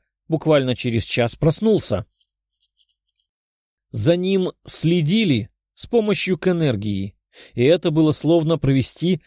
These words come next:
ледяными руками по почкам. Ужасно противно. «Шпионят», пробормотал он и активировал духовное зрение. «Группа.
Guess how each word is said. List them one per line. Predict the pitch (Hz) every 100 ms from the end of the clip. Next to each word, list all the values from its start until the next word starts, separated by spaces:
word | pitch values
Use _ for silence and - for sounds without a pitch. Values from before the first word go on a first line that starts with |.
| _ -
ледяными | 139 156 156 143
руками | 139 - 185 170
по | 151 147
почкам. | - - 151 - 117 104 92 _ _ _ _
Ужасно | 214 180 - 127
противно. | 107 117 120 - 101 98 87 - _ _ _ _ _ _ _ _ _ _ _ _ _
«Шпионят», | - - _ 110 131 147 127 98 95 110 147 - - _ _ _ _ _
пробормотал | 120 113 120 117 - 110 -
он | 151 175 151 _ - -
и | 185
активировал | 180 185 202 208 202
духовное | 175 175 131 113 123 120
зрение. | 117 113 98 98 95 - _ _ _ _ _ _ _ _ _ _ _
«Группа. | - 101 104 139 113 - _ 101 85